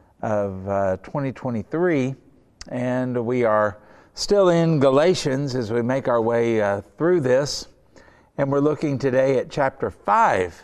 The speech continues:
so we are making progress. We're getting close to the end,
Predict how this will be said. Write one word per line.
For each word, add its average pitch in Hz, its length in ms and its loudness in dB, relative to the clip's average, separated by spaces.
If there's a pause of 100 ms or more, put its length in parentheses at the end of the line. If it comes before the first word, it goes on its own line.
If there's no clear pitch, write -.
so - 220 -6
we 131 160 -4
are 139 160 0
making 120 340 -4
progress. 127 640 -2
We're 120 80 -8
getting 110 340 -4 (320)
close 143 340 0
to 127 100 -2
the 113 180 -2
end, 139 260 -2